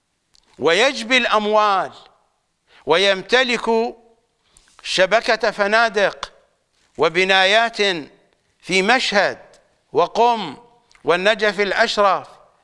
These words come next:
ودبي ولندن وغيرها، ويختزن الأكداس من مسكوكات الذهب." فصرخ الرجل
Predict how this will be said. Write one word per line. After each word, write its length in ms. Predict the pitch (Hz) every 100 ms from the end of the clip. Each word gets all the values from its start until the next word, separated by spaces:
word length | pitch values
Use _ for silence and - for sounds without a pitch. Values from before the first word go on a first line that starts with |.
| _
ودبي 720 | - 170 180 180 226 220 151 - - -
ولندن 680 | 160 208 254 202 160 110 82 - _ _ _ -
وغيرها، 720 | 156 180 240 226 160 123 87 _ _ _ _ _ _ _ - -
ويختزن 1000 | 165 202 196 - - 254 214 247 240 233
الأكداس 800 | 185 196 - 147 202 247 240 254 254 262 _ _ _ _
من 460 | - 196 226 220 202
مسكوكات 760 | 190 - 190 175 - 226 247 240
الذهب." 680 | 196 175 196 185 151 - - _ _ _ _ _ _ _ _ _ _ _ _ _ _
فصرخ 540 | 135 139 196 196 170
الرجل 720 | 175 156 190 185 190 175 156